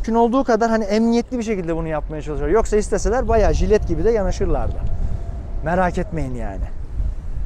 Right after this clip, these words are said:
Hani yapamadıklarından değil, tercih etmediklerinden.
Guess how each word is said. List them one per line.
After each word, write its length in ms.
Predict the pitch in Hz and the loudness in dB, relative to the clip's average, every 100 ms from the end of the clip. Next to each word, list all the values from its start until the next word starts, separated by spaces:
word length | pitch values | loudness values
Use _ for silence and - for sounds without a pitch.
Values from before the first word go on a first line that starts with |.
| - | 0
Hani 200 | 143 156 | 2 4
yapamadıklarından 960 | 180 175 202 190 190 196 190 196 190 180 | 4 4 4 2 2 0 0 2 2 0
değil, 160 | 165 - | -4 -2
tercih 300 | 151 143 156 | -2 0 -2
etmediklerinden. 680 | 147 123 - - 110 92 | -2 -4 -4 -4 -4 -6